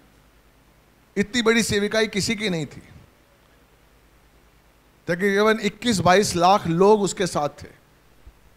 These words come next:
इक्कीस बाईस लाख लोग उसके साथ थे। आज किसी की सेविकाई में पाँच सौ रुपये, पाँच सौ लोग होते हैं तो घमंडी हो जाते हैं कि "मेरे पास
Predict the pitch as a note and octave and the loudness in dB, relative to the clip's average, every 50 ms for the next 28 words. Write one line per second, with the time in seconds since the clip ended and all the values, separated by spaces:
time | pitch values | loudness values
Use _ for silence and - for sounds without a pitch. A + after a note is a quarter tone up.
0 | - - - _ - - - - - - - _ _ _ _ - - - _ _ | -20 -20 -20 _ -20 -20 -20 -20 -20 -20 -20 _ _ _ _ -20 -20 -20 _ _
1 | _ - B2 C#3+ - - G#3+ G3+ E3+ C#3+ D#3 E3 F#3 G#3 - - C3+ C3 C#3+ E3 | _ -12 -12 -12 -10 -8 -6 -6 -4 -2 -2 -2 -2 -2 -4 -8 -8 -4 -2 -2
2 | G#3+ G#3+ - D#3 D#3+ F3+ G#3 G#3 F3+ G#3 - - - - - - _ _ _ _ | -2 -4 -4 -4 0 4 4 4 2 0 -6 -16 -20 -20 -20 -20 _ _ _ _
3 | _ _ _ _ - C#3 D#3+ - A3 G3 - - F3 F3+ F3 F3+ - D3 A2+ F#2+ | _ _ _ _ -10 -10 -8 -4 -4 -2 0 0 0 0 0 -2 -4 -8 -8 -10
4 | - - _ _ _ _ _ _ _ _ _ _ _ _ - - C3 D#3 D#3 - | -14 -20 _ _ _ _ _ _ _ _ _ _ _ _ -8 -6 -6 -6 -4 -6
5 | F3 - G3 G3 G#3 A3 F3 F#3 F3+ E3+ F3+ F#3 G3 G3 G3+ G#3 G3+ G3+ F#3+ E3+ | -8 -8 -8 -6 -6 -6 -6 -6 -6 -6 -4 -2 -2 -2 -2 -4 -4 -2 -2 -2
6 | E3 E3+ - G3+ G3 G3 F#3 G3+ G3 F#3 - - - E3 E3+ F3+ - G#3 G3+ G3 | -2 -2 -2 -4 -4 -4 -2 -4 -4 -4 -6 -8 -6 -4 -4 -4 -4 -4 -4 -2
7 | G3+ F#3 F3 F#3+ F3+ G#3 G#3+ G#3 G#3 F3 D3+ D3 E3 E3 F3+ G3 F#3+ E3+ D3 C3+ | -2 -2 -4 -4 -6 -6 -6 -4 -4 -2 -2 -2 -2 -4 -4 -4 -2 -2 -2 -2
8 | A#2+ A2+ - G#2+ F#2 E2 - - _ _ _ _ _ _ - - _ - - _ | -4 -6 -8 -12 -18 -18 -20 -20 _ _ _ _ _ _ -20 -20 _ -20 -20 _
9 | _ _ _ _ _ _ - - A#2+ C#3 C#3+ D3 E3+ F3 | _ _ _ _ _ _ -16 -12 -10 -8 -6 -4 -4 -4